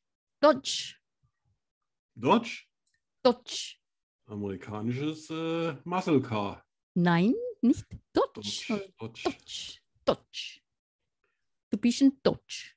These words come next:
Speaker 2: Dodge. Deutsch.
Speaker 1: Nein.
Speaker 2: Nein. Dodge. Dodge klingt so wie, pff,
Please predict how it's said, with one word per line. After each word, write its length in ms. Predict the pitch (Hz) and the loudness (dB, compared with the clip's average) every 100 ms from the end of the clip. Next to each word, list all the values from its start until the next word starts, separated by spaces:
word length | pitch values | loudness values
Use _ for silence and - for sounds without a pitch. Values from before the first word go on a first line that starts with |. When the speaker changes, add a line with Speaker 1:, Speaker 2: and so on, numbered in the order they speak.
| _ | _
Speaker 2:
Dodge. 1300 | - - _ _ _ _ _ _ _ _ _ - - _ _ _ _ _ _ _ _ _ _ _ _ _ _ | -20 -20 _ _ _ _ _ _ _ _ _ -20 -20 _ _ _ _ _ _ _ _ _ _ _ _ _ _
Deutsch. 520 | - 156 127 - - _ _ _ _ | 2 4 4 0 -14 _ _ _ _
Speaker 1:
Nein. 680 | - 180 135 135 135 147 208 554 _ _ - | 0 2 2 0 -6 -4 -4 -6 _ _ -20
Speaker 2:
Nein. 280 | - - _ _ _ _ _ _ _ _ _ _ | -20 -20 _ _ _ _ _ _ _ _ _ _
Dodge. 420 | 113 120 - - _ _ _ _ _ - | -8 -8 -14 -18 _ _ _ _ _ -6
Dodge 300 | 135 - - | -6 -6 -8
klingt 260 | - 139 135 | 0 2 2
so 260 | 151 135 | 0 0
wie, 360 | 123 131 135 131 | 2 4 4 2
pff, 640 | - - - - - - | -6 -16 -20 -20 -20 -20